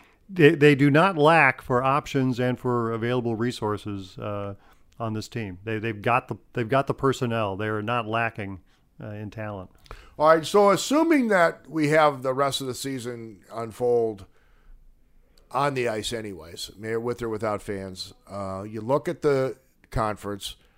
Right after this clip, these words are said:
Speaker 2: Colorado has stuck it out. I guess McKinnon suffered a minor injury. They don't think it's gonna be terribly long. They're trying to get Grubauer back to help, uh, in goal. Uh, but they've hung in there.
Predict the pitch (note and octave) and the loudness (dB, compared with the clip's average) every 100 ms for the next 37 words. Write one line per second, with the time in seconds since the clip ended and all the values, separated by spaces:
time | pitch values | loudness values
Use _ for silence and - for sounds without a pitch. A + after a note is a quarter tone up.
0 | _ _ _ - C#3+ C3+ B2+ C3+ C#3 C3 | _ _ _ 0 4 6 6 6 6 2
1 | B2 C3 B2+ B2 A#2 A#2 A#2 A#2 A#2 A#2 | 0 0 0 2 4 2 0 -4 -4 -6
2 | A2 - C3 B2+ A2+ C3 A#2 A#2+ A2 A2+ | -8 -4 -4 -4 -2 -2 -2 -4 -2 -2
3 | A2+ A2 A2+ G#2+ A2+ G#2+ A2 G#2+ G#2+ G2+ | -2 -4 -6 -6 -6 -2 -4 -4 -8 -10
4 | - G2+ - A#2+ A#2 G#2+ G#2 G#2+ G#2+ G#2+ | -12 -12 -6 0 0 0 -2 -2 -2 -4
5 | G2 - A2+ A2 G#2 G#2+ G2 A#2 A#2 A#2 | -10 -6 -6 -4 -6 -8 -6 -6 0 0
6 | A2 G2+ A2 G#2+ - F#2+ G#2 G#2 - _ | 0 -2 -4 -6 -8 -8 -6 -8 -14 _
7 | _ _ _ _ - F#2 F#2+ A2+ G#2 A2 | _ _ _ _ -10 -8 -6 -8 -6 2
8 | C3+ B2+ G#2 G2+ - _ _ _ _ - | 6 6 4 -2 -8 _ _ _ _ -4
9 | G#2+ G#2+ B2 D3+ E3+ D#3+ D3+ C#3 B2+ G2+ | -2 0 4 4 6 8 8 6 2 -4
10 | F2+ | -6